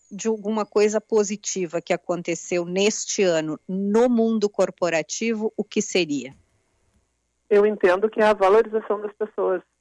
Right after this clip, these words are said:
Speaker 2: Ah, a, a área de recursos humanos, ah, foi, eu acho, que um dos anos mais valorizados da, da área, de, porque todos os outros tempos sempre, ah, foi uma área que era reduzida, facilmente reduzida.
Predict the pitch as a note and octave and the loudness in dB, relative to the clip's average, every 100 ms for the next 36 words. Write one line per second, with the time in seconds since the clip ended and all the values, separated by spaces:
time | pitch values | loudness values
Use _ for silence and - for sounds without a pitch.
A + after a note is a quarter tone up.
0 | _ _ F3 E3+ - - E3+ E3 - E3 | _ _ 0 0 0 0 4 4 4 2
1 | D#3+ F#3+ C#4 B3 G#3 G#3 F#3+ - F#3+ _ | 2 0 -2 -8 -10 -8 -8 -8 -10 _
2 | G3+ F3+ E3 E3+ A3+ G#3+ E3 - F#3 F3+ | -8 0 4 4 2 -4 -12 -4 2 2
3 | F3 F#3+ F#3+ G3 A3 G3+ G3+ G3 A3 G#3 | 2 2 4 2 -2 -6 -2 -2 -2 -12
4 | F#3 _ F#3 G3+ C4 - A3+ A3 G#3 F#3+ | -20 _ -2 0 -2 -2 2 4 4 2
5 | F#3 F#3 - _ F3 E3 - F3+ F3 F3 | 2 2 0 _ 2 2 0 2 4 4
6 | G3 F#3+ E3+ - F#3+ - _ G#3+ B3 C4 | 4 0 -6 -12 -20 -20 _ 0 0 0
7 | A3+ G#3+ - - - F#3+ - - A3 C4 | -2 -2 -2 -8 -6 -4 -4 -6 -2 -2
8 | A#3 _ _ _ - G3 - G#3 G#3 G3+ | -4 _ _ _ 2 2 6 6 6 4
9 | G#3+ F#3+ F#3+ G3+ G#3 G3 G#3+ G3 F#3 G#3 | 2 2 4 4 4 2 2 -2 -4 0
10 | G3+ - G#3 A#3 - F#3+ E3 - F3 E3 | 0 0 0 0 -4 -10 -10 -8 -8 -8
11 | D#3 D#3 C#3+ | -2 -2 -2